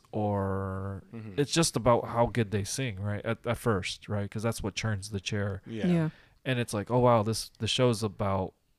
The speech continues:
Speaker 1: like, what is, what really matters."
Speaker 3: Yeah.
Speaker 2: Yeah.
Speaker 1: How
Speaker 3: And it
Speaker 1: could they sing, right?
Speaker 3: Yeah, and it's funny, like, say what you want about, like, shows like The X Factor,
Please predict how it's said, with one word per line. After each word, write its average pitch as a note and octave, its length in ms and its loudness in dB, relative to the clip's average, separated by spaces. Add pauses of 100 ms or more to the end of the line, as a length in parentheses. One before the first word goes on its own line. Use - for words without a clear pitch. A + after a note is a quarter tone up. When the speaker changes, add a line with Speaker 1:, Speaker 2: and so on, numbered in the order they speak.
Speaker 1:
like, G#2 200 -2 (140)
what G#2 200 4
is, G2+ 340 0 (360)
what G#2+ 280 4
really G#2+ 300 6
matters." G2 640 -2 (100)
Speaker 3:
Yeah. F#3 260 2
Speaker 2:
Yeah. F2 140 -6 (380)
Speaker 1:
How G2+ 160 4
Speaker 3:
And A2+ 80 8
it - 40 2
Speaker 1:
could G#2 140 2
they F#2+ 120 2
sing, A#2+ 300 -4
right? G2 220 -2 (200)
Speaker 3:
Yeah, G3+ 120 0
and F#3+ 100 2
it's F3 140 -2
funny, G#3+ 340 2
like, D#3+ 240 2
say - 180 2
what A#3 240 4
you G3 80 4
want E3 240 4
about, D#3 260 4
like, D3 140 0
shows D#3 340 2
like D#3 240 2
The C#3+ 220 4
X - 240 0
Factor, B3 540 2